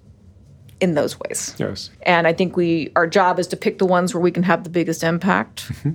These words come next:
Speaker 1: We've picked sustainability. We've picked affordable housing
Speaker 2: Yeah.
Speaker 1: in, in places and around the world. We've picked, uh, inequality.
Speaker 2: Yeah.
Speaker 1: Maybe as our largest commitments that we see
Speaker 2: Yeah.
Speaker 1: where we can make a real difference.
Speaker 2: Yes.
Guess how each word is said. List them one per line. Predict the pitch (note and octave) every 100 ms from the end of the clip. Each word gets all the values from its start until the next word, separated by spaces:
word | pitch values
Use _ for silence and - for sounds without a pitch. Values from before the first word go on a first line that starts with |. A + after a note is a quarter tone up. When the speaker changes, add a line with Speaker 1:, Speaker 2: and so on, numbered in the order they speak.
| -
Speaker 1:
We've | F3+ F#3 F3 -
picked | F3+ D#3+ - - - - - - - - - -
sustainability. | F3+ - E3 F3+ B3 A3 G3+ G3+ F#3+ F3+ F3 E3+ - - -
We've | E3+
picked | E3+ E3+ E3+
affordable | - D#3 - E3+
housing | E3+ C#4 B3 A#3 A#3 A3 G#3+ G#3
Speaker 2:
Yeah. | -
Speaker 1:
in, | F#3+ F#3 F3+ -
in | F#3 F#3
places | - F#3+ F3+ F#3+ F#3 F3+ E3+
and | C#3+ E3
around | - F3 E3+
the | E3
world. | F3 F3 E3+ E3
We've | E3 -
picked, | F3 F3 - - - - - - -
uh, | - - - - - - - -
inequality. | F#3+ D#3+ - - A#3 A3 G#3+ G#3+ A3 - -
Speaker 2:
Yeah. | - - - - - - - - - -
Speaker 1:
Maybe | F#3+ F#3
as | F3+
our | D#3+ D#3+
largest | E3+ F#3 F#3+ G3+ -
commitments | - G3 G3+ G#3 G#3 -
that | - -
we | G3
see | - G#3+ G#3 G3+
Speaker 2:
Yeah. | G3+
Speaker 1:
where | F#3
we | F#3
can | F#3+ F#3+
make | F#3+ F#3
a | F3
real | F#3+ F#3 F3+
difference. | F3+ F3+ - F3+ - - - -
Speaker 2:
Yes. | -